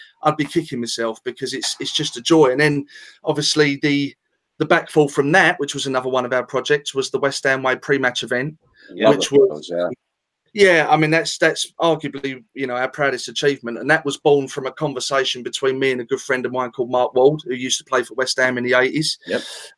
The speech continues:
Speaker 1: And, uh, we was on the phone once. We, we, you know, we used to speak quite often, and we still do. And, uh, he was saying how much he'd like to get back into hospitality because it's been hard for him getting work since his release from prison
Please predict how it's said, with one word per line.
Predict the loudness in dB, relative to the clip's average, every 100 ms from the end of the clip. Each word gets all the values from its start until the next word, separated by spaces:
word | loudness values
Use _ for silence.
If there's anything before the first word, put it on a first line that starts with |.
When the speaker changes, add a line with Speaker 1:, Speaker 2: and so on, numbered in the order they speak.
| _ 2
Speaker 1:
And, | 4 6
uh, | 6
we | 6
was | 6 4
on |
the | 2
phone | 4 4 4
once. | 2 0
We, | -2 -2
we, | -4 -6 -10
you | -4
know, | -4
we | -4 -10 _
used | -8 -6
to | -4
speak | -2 -4 0
quite | 0
often, | 0 -2 -6
and | -4
we | -4
still | 2 0
do. | 2 4 6
And, | 4 2 4
uh, | 6 4 0 -20 -20 -2
he | 0
was | 2
saying | 4 4
how | 2
much | 2 0
he'd | 4
like | 4 4
to | -2
get | -4
back | -4 -4
into | -6 -6
hospitality | -2 -4 -4 -4 0 0 0 -4
because | -6 -10
it's | -10
been | -2 -2
hard | 2 2 2
for | 0
him | -6 -4
getting | -2 -2 0
work | 4 4 2 _ -20 -20 -6
since | 2 2 2 2 2
his | 0 4
release | 4 4 2
from | -4
prison | 2 2 4 2